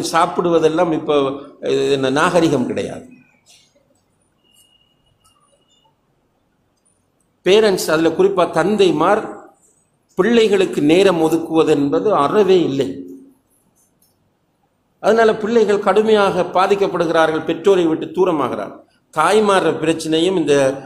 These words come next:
போன் வந்து அவர்களை அடிக்ட் ஆக்கி, சமைக்கும் போதும் போன், ட்ரெஸ் துவைக்கும் போதும் போன்,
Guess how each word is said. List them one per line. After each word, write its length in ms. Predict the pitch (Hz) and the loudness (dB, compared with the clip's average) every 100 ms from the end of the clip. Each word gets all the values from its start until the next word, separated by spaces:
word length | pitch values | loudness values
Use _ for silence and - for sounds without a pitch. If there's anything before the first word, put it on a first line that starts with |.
| - - | -18 -20
போன் 300 | - 165 180 165 | -2 0 2 0
வந்து 220 | 151 156 | 0 0
அவர்களை 320 | 147 147 143 | 0 0 0
அடிக்ட் 400 | 135 135 151 - 131 | 0 -2 -6 -2 0
ஆக்கி, 340 | 120 - 143 185 - - - _ _ _ _ _ _ _ _ | 0 -4 -10 -10 -14 -20 -20 _ _ _ _ _ _ _ _
சமைக்கும் 480 | - 147 151 147 139 | -4 -2 0 0 0
போதும் 340 | 131 131 151 165 - - - - | 0 2 0 -2 -10 -18 -20 -12
போன், 300 | 117 95 92 82 _ _ _ _ _ _ _ _ _ _ _ _ _ _ _ _ _ _ _ 117 | -6 -6 -6 -16 _ _ _ _ _ _ _ _ _ _ _ _ _ _ _ _ _ _ _ -4
ட்ரெஸ் 300 | 151 160 - | -2 -2 -4
துவைக்கும் 460 | 175 175 165 147 139 | -2 -2 -2 -2 2
போதும் 380 | 135 131 151 147 | 2 2 -2 -4
போன், 300 | 127 113 | -2 -2